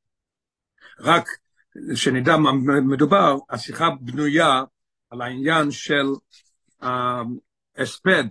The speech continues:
שהאריזל אמר על מורו ורבו, הרמ"ג, רב משה קורדובירו, זה בנוי על זה שהוא אמר פסוק אחד מהפרשייה שלנו, ובכל רגע שלומדים את זה בפשטוס, אנחנו רואים דבר אחד, מה שאמר האריזל.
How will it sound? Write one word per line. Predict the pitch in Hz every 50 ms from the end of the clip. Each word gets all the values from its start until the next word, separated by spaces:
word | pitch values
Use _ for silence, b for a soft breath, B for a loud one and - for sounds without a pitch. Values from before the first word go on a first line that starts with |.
| - - _ _ _ _ _
שהאריזל | - - - - 139 127 123 123 120 135 190 202 156 175 151 147
אמר | 139 135 151 175 180 156 147 147 147 _
על | - 135 139 135 135 - -
מורו | 127 135 143 131 135 165 160 147
ורבו, | 156 139 143 147 135 170 190 165 147 147 156 - _ _ _ _ -
הרמ"ג, | 127 123 139 143 156 160 143 117 - 113
רב | 123
משה | 131 143 151 120 131 127
קורדובירו, | - 139 127 131 123 131 147 139 123 117 113 113 - _ _ _ _ _ _ _ _
זה | 110 113 139 135
בנוי | 123 117 131 135 127 147 156 147
על | 127 123
זה | 98 95 117 127 147
שהוא | 151 - 143 127
אמר | 123 151 151 151
פסוק | - 131 - - 170 - -
אחד | - - 147 143 123 120
מהפרשייה | 131 123 120 - 123 120 - - - 127 120
שלנו, | - 113 107 104 113 156 175 185 - B B B B B B B
ובכל | - 131 123 120 123 113 - - 151 190 196
רגע | 170 170 131
שלומדים | - - 135 139 143 151 185 190
את | 180
זה | 143 151 143 127 117 - _ _ -
בפשטוס, | - 127 - 170 170 170 - - 151 120 - - _ - -
אנחנו | 143 143 - - 156
רואים | 120 147 165 151
דבר | 147 147 143 156 151 143
אחד, | 127 - - 151 147 127 127
מה | 139 139
שאמר | 123 - 143 127 127 135 131 127 127
האריזל. | 123 123 120 123 143 131 156 180 196